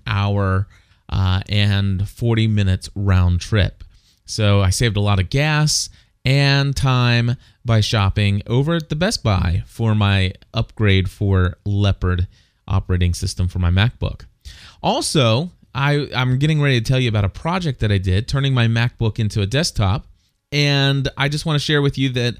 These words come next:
I picked up two other items that I'll tell you about, and they are Apple specific, Apple branded items.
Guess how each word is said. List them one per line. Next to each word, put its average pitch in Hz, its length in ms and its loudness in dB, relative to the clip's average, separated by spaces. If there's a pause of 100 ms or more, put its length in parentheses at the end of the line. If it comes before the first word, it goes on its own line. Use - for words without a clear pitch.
(300)
I 123 120 0
picked 143 280 -2
up 117 320 -2
two 160 220 -2
other 147 240 0
items 101 360 0
that 104 120 0
I'll 101 80 0
tell - 160 -2
you 101 140 2
about, 92 320 2 (340)
and 117 380 2
they 120 120 4
are 110 280 0
Apple 110 560 0
specific, - 680 -4
Apple 113 380 -2
branded 117 760 0
items. 117 600 0